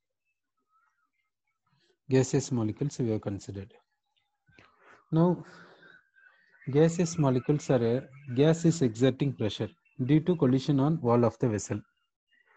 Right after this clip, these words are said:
Gas exerts pressure due to collision on wall of the vessel. This molecule making collision on wall of the vessel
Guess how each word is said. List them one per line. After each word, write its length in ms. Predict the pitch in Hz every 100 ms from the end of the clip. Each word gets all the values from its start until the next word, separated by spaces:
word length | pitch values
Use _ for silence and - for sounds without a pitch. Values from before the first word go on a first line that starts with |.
| _ - _ 123
Gas 320 | 135 156 147
exerts 500 | 127 110 123 139 -
pressure 400 | 117 113 - 170
due 200 | 131 131
to 100 | 160
collision 420 | 165 127 135 135
on 180 | 143 156
wall 200 | 113 117
of 120 | 107
the 80 | 139
vessel. 260 | 107 - 104 - - - - _ - _ _ _
This 260 | 175 170 170
molecule 440 | 156 151 160 180
making 420 | 165 139 131 160 147
collision 420 | 135 143 - 147
on 180 | 131 120
wall 200 | 117 127
of 100 | -
the 120 | 123
vessel 280 | 110 -